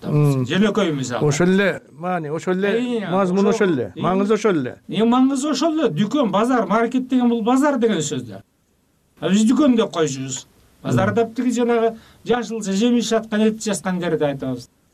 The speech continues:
Speaker 2: А бирок тилдин дагы өзүнүн закону бар эмеспи баягы? Тилдин
Speaker 1: Анан
Speaker 2: өзүнүн,
Speaker 1: жака которубуз,
Speaker 2: мм.
Speaker 1: э. Анан эми жанагы эт саткан дүкөндөрдө стейк деп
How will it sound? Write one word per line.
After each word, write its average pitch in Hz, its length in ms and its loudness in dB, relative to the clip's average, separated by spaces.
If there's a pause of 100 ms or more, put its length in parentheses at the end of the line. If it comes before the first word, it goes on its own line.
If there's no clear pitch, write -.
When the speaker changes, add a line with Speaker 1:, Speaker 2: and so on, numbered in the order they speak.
(200)
Speaker 2:
А 139 80 0
бирок 196 220 2 (100)
тилдин 214 320 0
дагы 214 240 2
өзүнүн 220 240 4
закону 214 340 2
бар 220 120 4
эмеспи 180 280 -2
баягы? 110 220 0 (180)
Тилдин 151 220 2
Speaker 1:
Анан 202 100 4
Speaker 2:
өзүнүн, 208 220 2
Speaker 1:
жака 202 160 -2
которубуз, 185 360 0
Speaker 2:
мм. 135 60 0
Speaker 1:
э. 127 280 -4 (640)
Анан 202 300 2
эми 233 200 4
жанагы 233 520 4
эт 233 180 0
саткан 226 460 0
дүкөндөрдө 220 680 0
стейк 233 520 0
деп 196 180 0